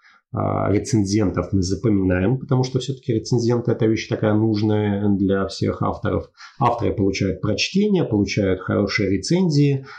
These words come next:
и, в общем, в плюсе остаются все.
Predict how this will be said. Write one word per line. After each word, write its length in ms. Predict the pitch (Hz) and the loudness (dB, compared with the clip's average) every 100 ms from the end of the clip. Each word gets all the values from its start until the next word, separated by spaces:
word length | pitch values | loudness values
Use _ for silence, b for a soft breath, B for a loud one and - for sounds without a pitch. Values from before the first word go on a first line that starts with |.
| B | B
и, 800 | - 110 123 110 107 101 98 95 | 0 2 4 2 2 2 2 2
в 160 | 101 101 | 2 0
общем, 280 | 101 110 95 | 0 0 -2
в 260 | - - | -4 -4
плюсе 380 | 117 160 185 120 | 2 4 4 0
остаются 500 | 104 - 117 127 - | 0 2 2 2 -2
все. 380 | - - 76 - | -2 -2 -4 -6